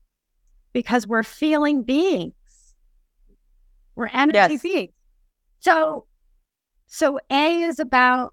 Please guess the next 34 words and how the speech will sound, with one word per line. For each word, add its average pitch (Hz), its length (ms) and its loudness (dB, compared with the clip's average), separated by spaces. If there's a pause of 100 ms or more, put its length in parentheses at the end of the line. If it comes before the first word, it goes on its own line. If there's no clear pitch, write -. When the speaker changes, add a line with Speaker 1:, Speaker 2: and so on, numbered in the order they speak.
Speaker 1:
that, 226 440 0 (140)
that 226 340 2 (160)
place. 190 420 -4
It's 202 160 -8
about, 202 600 0 (140)
okay, 214 500 -2
I'm 185 220 -4
connecting 226 640 -4
with 220 140 -6
the 208 120 -4
rays, 196 680 -2 (1120)
knowing 220 720 0
that 190 160 0
I'm 185 140 -4
also 208 420 0
lining 202 680 -2
myself 180 640 -2
up 175 200 -2
as 165 200 -8
a 165 60 -12
spiritual 170 560 -6
being 160 280 -4
on 151 180 -2
the 151 180 -4
planet 156 360 -4 (200)
at 175 320 0
the 180 100 -6
same 165 400 -6
time, 160 540 -6 (320)
according 180 400 -2
to 180 120 -6
different 170 460 -8
spiritual - 640 -10
laws. 170 580 -2